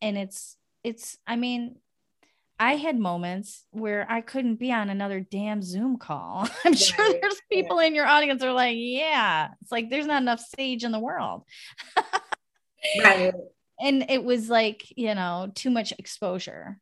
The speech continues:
Speaker 1: um, in some ways. Yeah.
Speaker 2: Yes, definitely. And that, I think, kind of bubbled up into this boundaries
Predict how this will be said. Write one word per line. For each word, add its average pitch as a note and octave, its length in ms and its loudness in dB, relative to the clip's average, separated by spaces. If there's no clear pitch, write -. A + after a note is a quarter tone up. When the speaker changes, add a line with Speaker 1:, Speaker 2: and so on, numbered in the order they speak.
Speaker 1:
um, F3+ 440 -8
in F#3+ 140 -8
some - 200 -14
ways. - 380 -18
Yeah. G3 300 2
Speaker 2:
Yes, C4 420 4
definitely. G3+ 760 4
And A3 500 4
that, A3+ 520 8
I G#3+ 120 6
think, A3 380 2
kind B3 220 4
of F#3+ 200 0
bubbled G#3+ 300 6
up - 220 2
into F#3+ 320 0
this F3+ 180 -4
boundaries E3+ 920 -2